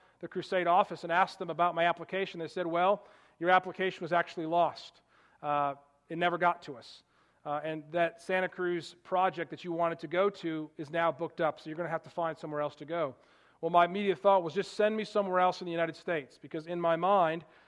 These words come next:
I needed to ra-, uh, support myself while I was in college. As I hung up the phone, it was as if the Spirit of God spoke to me and said, "Do not put me in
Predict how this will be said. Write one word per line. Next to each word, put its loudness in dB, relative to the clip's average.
I -2
needed 0
to -4
ra-, 2
uh, -4
support -2
myself -2
while 2
I 2
was -4
in -6
college. 2
As 2
I 4
hung 2
up 2
the -8
phone, 0
it -6
was -6
as -2
if -4
the -10
Spirit 0
of -6
God 4
spoke -2
to -12
me -8
and -10
said, 0
"Do -4
not 0
put -4
me -8
in -6